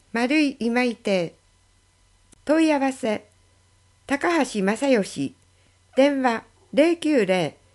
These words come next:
九四二三の五七二四。年賀スタンプをご利用ください。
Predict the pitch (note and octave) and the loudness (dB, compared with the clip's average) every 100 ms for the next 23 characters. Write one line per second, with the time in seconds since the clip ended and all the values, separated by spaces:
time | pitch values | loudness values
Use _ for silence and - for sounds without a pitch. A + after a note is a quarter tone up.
0 | _ - E4 F4 E4 D4+ G#3 G3 C4 - | _ -2 2 4 2 0 -2 0 -2 -2
1 | A#3+ F#3+ D#3+ D#3 - A#3 D4 D4+ C#4+ F#3 | -4 -2 -2 -4 -4 -2 0 0 -2 -2
2 | E3+ G3+ F#3+ F#3 C3+ - _ _ _ _ | 0 0 0 -4 -6 -16 _ _ _ _
3 | _ _ _ _ _ _ _ _ _ _ | _ _ _ _ _ _ _ _ _ _
4 | _ _ _ A#3+ E4+ E4+ E4 - E4+ D#4 | _ _ _ 0 2 0 -4 -2 -4 -4
5 | C#4 A3 F#3 - G#3 B3+ C4+ A#3+ A#3+ G#3 | -4 0 2 2 0 2 2 2 -2 -4
6 | G3 G3 D#3+ | -4 -4 -6